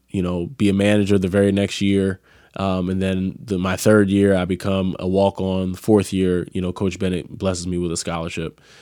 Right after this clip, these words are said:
Um, and all of that took real work. Um, and, and that's, like, where I wanna start because it took a level of sacrifice because I know, I know for a fact when I was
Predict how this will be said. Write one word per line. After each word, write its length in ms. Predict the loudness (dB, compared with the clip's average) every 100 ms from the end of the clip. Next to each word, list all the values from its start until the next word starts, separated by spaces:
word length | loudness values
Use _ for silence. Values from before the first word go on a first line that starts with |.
| -14 -2
Um, 320 | 0 0 -2
and 120 | -4 4
all 240 | 6 6
of 80 | 6
that 260 | 4 2
took 220 | 0 0 0
real 380 | 2 4 4 2
work. 380 | -2 -6 -12 -20 _ _ _ -20 -16 -10
Um, 520 | -8 -8 -12 -14 -18 _
and, 140 | -6 -4
and 300 | -4 -4 -2
that's, 380 | -2 -2 -4 -2
like, 160 | -2
where 140 | 0 0
I 60 |
wanna 220 | 0 -2
start 400 | -4 -4 -4 -4 -8
because 500 | -6 -2 -2 -2 -6 _ -20 -20 -20 -20 -20 _ _
it 180 | 2 2
took 560 | 2 6 6 6 -2 -16 _ _ _ 0
a 80 | 4
level 340 | 6 6 6
of 80 | 4
sacrifice 540 | 2 2 0 -4 -4
because 300 | -2 -2 -2 0
I 160 | 2 4
know, 440 | 6 6 6 4 2
I 120 | 2
know 260 | 4 4
for 100 | 4
a 60 | 2
fact 360 | 2 2 2 -2
when 220 | -2 2
I 140 | 4
was 400 | 4 4 4 0